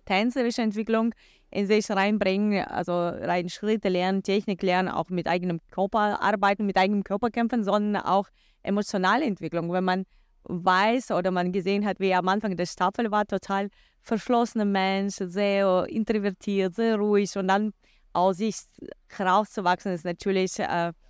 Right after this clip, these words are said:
enorme, ich weiß nicht, ich sage Aufwand, ist ein enormer Kampf wirklich mit sich selbst, weil du traust viele Emotionen nicht zu machen, zu zeigen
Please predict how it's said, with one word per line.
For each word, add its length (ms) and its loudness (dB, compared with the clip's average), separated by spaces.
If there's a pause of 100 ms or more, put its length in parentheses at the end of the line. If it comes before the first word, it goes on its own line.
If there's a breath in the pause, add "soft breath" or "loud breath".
(380)
enorme, 960 2 (640)
ich 260 -6
weiß 120 2 (600)
nicht, 120 2
ich 60 0
sage 240 -2
Aufwand, 400 2
ist 140 -4
ein 60 -2
enormer 300 2
Kampf 260 -2 (100)
wirklich 300 -2
mit 140 -2
sich 140 -2
selbst, 360 -2
weil 220 2 (380 soft breath)
du 160 4
traust 460 4
viele 220 -2
Emotionen 520 0
nicht 180 -2
zu 120 -6
machen, 320 0
zu 120 -6
zeigen 500 0